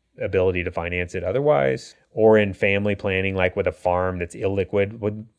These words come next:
very illiquid assets. Sometimes you, it's, it's, it's, uh, a good s-, strategy to consider having this sort of a vehicle,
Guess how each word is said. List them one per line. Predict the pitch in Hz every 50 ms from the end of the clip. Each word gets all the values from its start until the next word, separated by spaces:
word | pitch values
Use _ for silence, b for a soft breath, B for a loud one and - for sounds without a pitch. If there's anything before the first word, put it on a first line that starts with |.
| _
very | - 110 107 107 107 104
illiquid | 95 92 95 92 - 95
assets. | 90 85 87 90 - 95 92 87 - -
Sometimes | - 101 95 92 92 90 87 87 87
you, | 90 87 87 87 82 - b b b b b b
it's, | - 90 - - - 95 104 110 -
it's, | - 101 92 - - _ _ _ _ -
it's, | - 95 - - - - - -
uh, | 107 92 87 85 85 82 - _ _ _ _ _ _ _ -
a | 113
good | 101 92 104 98 90 87
s-, | - - - - 156
strategy | - - - - 92 90 92 90 90 101 92
to | 87 95 92
consider | - - 98 90 - 95 92 90 90
having | 85 90 90 90 87 87 87
this | 87 87 -
sort | - - - 92 85 87
of | 85 85
a | 87
vehicle, | 87 90 87 87 85 - 90 85 -